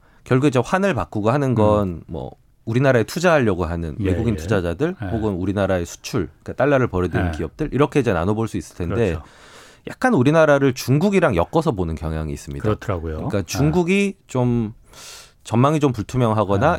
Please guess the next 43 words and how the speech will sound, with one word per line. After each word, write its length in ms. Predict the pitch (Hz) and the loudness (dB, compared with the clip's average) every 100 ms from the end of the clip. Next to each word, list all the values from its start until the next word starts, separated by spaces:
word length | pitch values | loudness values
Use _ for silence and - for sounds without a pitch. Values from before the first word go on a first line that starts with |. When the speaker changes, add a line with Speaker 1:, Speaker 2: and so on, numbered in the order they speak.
| 117 | -2
Speaker 1:
이슈가 280 | - 165 139 | -2 0 0
생기면은 720 | 131 104 90 95 123 87 - 113 | 0 0 -2 -2 -2 -4 -4 0
Speaker 2:
예. 20 | |
Speaker 1:
원화가 440 | 117 160 143 139 | 2 4 4 2
같이 600 | 127 - 120 - 190 185 117 | 0 -2 -4 -2 0 2 4
위안화랑 380 | 113 127 117 107 107 | 4 6 4 4 4
Speaker 2:
연동돼서. 80 | 90 | 4
Speaker 1:
약세를 400 | 101 - - 143 | 0 2 2 4
보이는 320 | 92 87 85 80 | 2 0 -2 -2
경향이 300 | 90 92 90 | 0 2 0
Speaker 2:
예. 40 | |
Speaker 1:
있습니다. 320 | - 73 69 | -2 -8 -6
근데 200 | 98 113 | -2 -2
중국이 500 | - 113 120 120 156 | 0 0 2 2 0
Speaker 2:
예. 100 | 180 _ _ - - _ | -2 _ _ -20 -20 _
Speaker 1:
지금 300 | - 110 117 | -8 0 2
좀 540 | 110 117 110 95 82 52 | 4 2 2 -2 -4 -6
여러 180 | 90 104 | -2 2
가지 500 | 110 98 98 92 85 - | 2 2 2 0 -2 -8
좀 140 | 92 | -10
Speaker 2:
홍다도 240 | 85 151 139 | -2 2 2
Speaker 1:
시끌시끌한, 520 | 127 113 110 107 92 | 2 4 4 4 4
Speaker 2:
그렇고. 140 | 95 | 2
Speaker 1:
예, 380 | 113 98 90 82 | 4 4 4 2
그러니까 280 | 80 98 85 | -2 -4 -4
Speaker 2:
예. 60 | 73 | -4
Speaker 1:
기대를 340 | 110 127 123 | 0 2 2
하기가 260 | 139 139 135 | 2 0 -4
조금 320 | - - 139 | -6 -4 0
어려운 320 | 95 113 110 | 2 2 2
환경이 480 | 113 113 110 104 98 | 2 2 2 2 0
되다 240 | 101 113 | 0 2
보니까 420 | 101 82 78 135 156 | 2 -2 -4 -4 -4
Speaker 2:
예. 160 | 92 76 - - | -6 -8 -12 -6
Speaker 1:
같이 240 | 90 127 | -2 0
약세를 360 | 92 - 101 92 | 0 0 0 0
보이는 320 | 98 98 98 | 0 0 -2
부분이 280 | 90 104 82 | -4 -4 -4
있고요. 340 | - 95 92 104 | -4 -6 -6 -8
Speaker 2:
예. 160 | 87 78 69 - | -8 -8 -14 -12
Speaker 1:
수급적인 520 | - 233 233 247 240 | -2 0 2 2 4
면에서 340 | 131 123 151 | 4 4 4
보면은 540 | 131 113 101 113 147 | 4 4 4 4 2